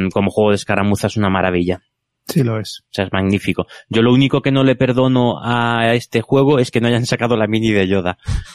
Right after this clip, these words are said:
Speaker 1: Yo me sigo quedando con ese mal sabor de boca ahí de no tener la,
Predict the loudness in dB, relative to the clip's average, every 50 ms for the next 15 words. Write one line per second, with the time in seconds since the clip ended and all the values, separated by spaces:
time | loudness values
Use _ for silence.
0 | -6 -2 0 2 2 2 2 0 -2 0 0 2 2 2 2 2 2 2 2 2
1 | 2 2 2 2 2 0 0 -2 0 0 0 2 2 2 2 0 0 -2 -2 -2
2 | -4 -4 -4 -6 -6 -8 -10 -10 -10 -12 -14 -16 -20 -20 -20 _ _ _ _ -8
3 | -4 -2 -2 -2 0 0 0 0 2 2 2 2 2 2 0 0 0 2 0 0
4 | 0 -2 -2 -2 -4 -2 -2 -2 0 0 2 2 2 2 0